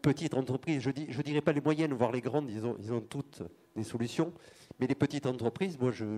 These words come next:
je suis fils de boulanger-pâtissier. Moi-même, dans, dans ma, dans mon, dans toutes mes activités, euh, extra-professionnelles, j'ai, j'ai même ouvert des restaurants. Donc, pour vous dire, j'ai fait beaucoup, beaucoup de choses. Et, euh, je suis surpris de, euh,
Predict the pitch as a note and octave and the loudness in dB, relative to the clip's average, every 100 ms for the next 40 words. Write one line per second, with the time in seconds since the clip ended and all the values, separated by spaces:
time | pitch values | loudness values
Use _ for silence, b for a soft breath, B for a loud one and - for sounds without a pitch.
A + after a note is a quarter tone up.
0 | F#2+ F2+ G2 - C3+ C3 A#2+ A2 A2+ A2 | -4 -8 -10 -10 -12 -2 0 0 0 0
1 | A2+ A2 A#2 - E3+ F3 B B B B | -2 -2 -2 0 0 0 B B B B
2 | A#2 C3+ D3+ C#3+ B2 A#2 A2+ A#2 A#2 A#2+ | 2 6 6 6 4 6 4 2 -2 0
3 | A#2+ A2+ G#2+ G#2 A#2 A2 B2+ C3+ - B2 | 2 2 0 -2 -4 -2 0 0 -2 -2
4 | A2+ A2 D#3 - C#3+ A#2+ B2 - C3+ - | -2 -4 -6 -2 -2 0 -2 -4 -10 -2
5 | D#3 D3+ C#3 A2 G2+ F#2+ F2+ E2+ D#2+ - | 2 4 4 4 2 2 0 -2 -4 -6
6 | - - - D3 - - D#3 C#3 C3 A#2 | -6 -8 -4 -4 -4 -2 2 2 2 0
7 | C#3 C3+ G#2 G#2 F#2+ G#2 A#2 C#3+ B2+ C3+ | 0 0 -2 -8 -6 -4 0 0 2 0
8 | C3 B2 A#2+ B2 G#2 - - G2+ G2 A#2+ | 2 -2 -2 0 0 -4 -12 -12 -6 -6
9 | A2+ A#2+ D3+ D3 A2+ G#2+ - A#2+ A2+ A2+ | -4 -4 -4 -4 -6 -8 -6 -4 -4 -2
10 | D3 E3+ C#3+ - - D3+ E3+ - B B | -4 -6 -10 -10 -4 -4 -4 -8 B B
11 | B B B - C3+ C3+ B2+ A#2+ A2 C#3 | B B B -2 2 4 4 2 -2 -6
12 | - D3 - - F#3 F3 C3 A#2+ A#2 A2+ | -2 -2 0 -4 -4 0 4 4 2 -2
13 | - B B B - G2+ | -10 B B B -12 -10